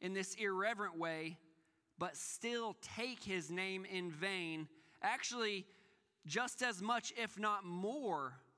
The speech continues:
oftentimes, than those who use his name however they please?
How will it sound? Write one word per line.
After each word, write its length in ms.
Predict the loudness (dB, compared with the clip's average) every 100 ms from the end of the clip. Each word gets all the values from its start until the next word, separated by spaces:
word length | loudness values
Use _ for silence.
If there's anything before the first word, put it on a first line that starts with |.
| _ _ _ _ 0
oftentimes, 960 | 2 2 0 -4 0 0 0 -2 -6 -2
than 200 | -2 0
those 440 | 0 0 -2 -2
who 320 | 0 2 0 -4 -12 _ _ _
use 260 | -2 0 0
his 160 | -2 -2
name 240 | -2 -2
however 560 | 0 0 -2 -2 -4 -6 -14 -12 -4
they 340 | -2 -2 -6 -12 _
please? 800 | -8 -4 -2 -2 -4 -6 -10 -12